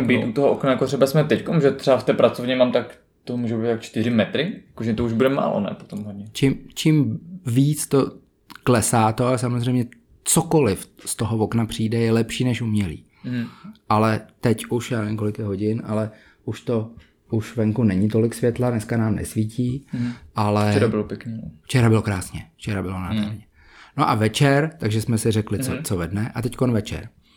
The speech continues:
Speaker 3: Stále, teď mluvíme o roku dva tisíce dvacet, stále nejlepší je halogenová žárovka. Nad jídelní stůl na, k večeři. Nejlepší. To znamená do večeře svítit čímkoliv,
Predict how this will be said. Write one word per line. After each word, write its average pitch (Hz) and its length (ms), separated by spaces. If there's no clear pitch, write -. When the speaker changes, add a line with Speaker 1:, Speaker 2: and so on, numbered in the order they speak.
Speaker 3:
Stále, 143 760
teď - 280
mluvíme 104 360
o 101 100
roku 95 220
dva 95 160
tisíce - 400
dvacet, 87 420
stále 131 360
nejlepší 120 840
je 104 100
halogenová 98 640
žárovka. 87 520
Nad 101 160
jídelní 101 360
stůl 92 300
na, 90 120
k - 120
večeři. 82 380
Nejlepší. - 480
To 120 100
znamená 104 300
do 127 180
večeře 135 460
svítit 117 500
čímkoliv, 123 720